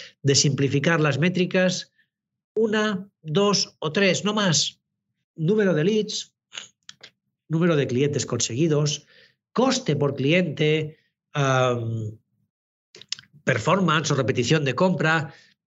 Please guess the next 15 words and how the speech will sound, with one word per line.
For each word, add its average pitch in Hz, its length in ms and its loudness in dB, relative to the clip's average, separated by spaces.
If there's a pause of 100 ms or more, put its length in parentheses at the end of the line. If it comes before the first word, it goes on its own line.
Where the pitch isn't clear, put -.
(260)
Esto, 190 380 0
evidentemente, 175 680 2
hay 160 180 2
que 180 300 2
adaptarlo 156 680 0
a 143 100 0
cada 160 300 0
una 143 580 0 (280)
de 135 340 2
las, 123 560 2
eh, 117 520 2
de 117 360 -2
los 117 100 0
lanzamientos, 180 580 2
pero 190 520 -2